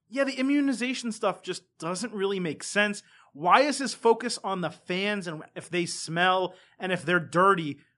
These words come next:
when the whole focus should be on Rollins and Rollins getting what he deserves? That's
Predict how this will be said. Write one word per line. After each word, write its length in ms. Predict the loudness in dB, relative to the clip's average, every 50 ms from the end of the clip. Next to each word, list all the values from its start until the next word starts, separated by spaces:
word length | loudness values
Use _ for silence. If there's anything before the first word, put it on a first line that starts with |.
| _
when 380 | -4 -2 0 0 0 -2 -6 -10 _ _ _ _ _ _ _ -2
the 120 | -2 -2
whole 260 | 0 2 0 0 0
focus 420 | 0 4 6 6 6 6 0 -4 -4
should 180 | -4 -6 -6
be 100 | -2 0
on 200 | 0 0 0 0
Rollins 800 | -2 -2 2 4 6 6 6 4 4 0 -6 -12 _ -16 -16 -16 -18 _ _ _ _ _ _ -6
and 180 | -6 -6 -6 -10 -12
Rollins 560 | -10 -4 4 6 8 8 8 8 6 4 4
getting 240 | 2 0 0 0 0
what 120 | -2 -4 -6
he 120 | -8 -12
deserves? 500 | -12 -12 -12 -10 -10 -10 -12 -14 -14 -8
That's 280 | -6 -4 -4 -4 -8